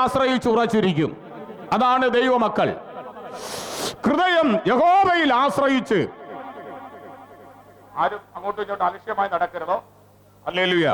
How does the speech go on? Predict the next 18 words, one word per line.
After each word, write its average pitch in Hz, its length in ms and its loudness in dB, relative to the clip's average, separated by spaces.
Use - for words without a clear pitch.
ആമേൻ. 196 260 2
സ്തോത്രം. 214 340 2
പ്രൈസ് 190 200 4
ദി 196 80 2
ലോർഡ്. 214 200 2
വളരെ 214 280 2
ഏകാഗ്രത 208 500 2
സിദ്ധരായിരിക്കുക. 202 720 2
ആമേൻ. 233 300 2
നീതിമാന്റെ 359 880 4
ഹൃദയം 285 360 4
യഹോവയിൽ 330 680 4
ഉറച്ചിരിക്കും. 269 680 2
ആ, - 20 4
ദുർവർത്തമാന 349 760 2
നിമിത്തം 330 280 2
അവൻ 285 160 2
ഭയപ്പെടുകയില്ല. 269 680 2